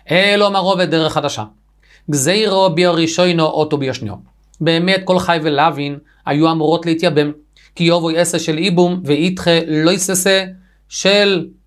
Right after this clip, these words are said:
של ממזרס, נסינו, אלמוני לכהן גודל, גרוש וחלוצה לכהן אדיוט. אלו מאי, מרגע שהוא בעל אותה פעם אחת, הוא כבר קיים מצווה סיבום.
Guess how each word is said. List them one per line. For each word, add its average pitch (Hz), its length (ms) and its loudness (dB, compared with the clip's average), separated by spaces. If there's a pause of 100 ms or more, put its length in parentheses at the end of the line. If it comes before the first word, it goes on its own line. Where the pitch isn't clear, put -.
(160)
של 110 160 -10
ממזרס, 127 640 -2
נסינו, 165 400 -2
אלמוני 127 240 -4
לכהן 135 320 -2
גודל, 185 280 2
גרוש 135 160 -6
וחלוצה 131 280 -4
לכהן 143 240 0
אדיוט. 180 340 0 (540)
אלו 147 200 2
מאי, 120 480 -2 (220)
מרגע 202 280 0
שהוא 185 160 -4
בעל 170 180 2
אותה 180 160 -2
פעם 170 220 0
אחת, 180 320 -2
הוא 175 80 -6
כבר 156 100 -2
קיים 160 260 0
מצווה 160 200 0
סיבום. 104 360 -6